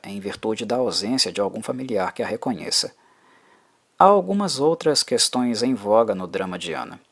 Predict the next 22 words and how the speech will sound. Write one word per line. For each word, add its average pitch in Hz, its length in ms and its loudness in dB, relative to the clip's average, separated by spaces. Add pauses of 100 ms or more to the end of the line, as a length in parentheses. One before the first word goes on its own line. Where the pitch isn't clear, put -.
(260)
pois 87 240 -4
o 95 80 2
aborto 98 400 0
dela 104 260 2
culminou 131 540 -2 (100)
também 107 420 0
no 80 240 -8 (220)
término 104 420 2
do 85 140 -10
relacionamento 92 720 -4
com - 140 -4
um 139 40 -6
parceiro, - 520 -4 (260)
e 208 60 -4
assim 190 340 2 (400)
ela 165 160 6
voltou 151 400 2
para 147 160 0
a 139 60 0
casa 90 280 -2
da 90 120 -6
mãe. 76 260 -12